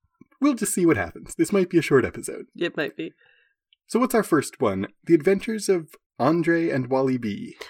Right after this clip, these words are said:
Speaker 2: The Adventures of Andre and Wally B, uh, came out in nineteen,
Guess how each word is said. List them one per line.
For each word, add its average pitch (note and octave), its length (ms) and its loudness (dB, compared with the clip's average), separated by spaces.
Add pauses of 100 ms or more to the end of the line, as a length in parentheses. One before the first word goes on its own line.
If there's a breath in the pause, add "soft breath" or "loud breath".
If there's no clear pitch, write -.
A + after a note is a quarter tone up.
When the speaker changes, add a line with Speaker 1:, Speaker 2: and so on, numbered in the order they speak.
(140)
Speaker 2:
The G#3+ 80 -4
Adventures C#4 380 4
of C#4+ 120 -2
Andre F#3 380 4
and F3+ 100 4
Wally D3+ 240 0
B, D3 560 -8
uh, B2+ 440 -4 (280)
came F3 200 4
out E3 120 2
in E3+ 60 -2
nineteen, D#3 420 -2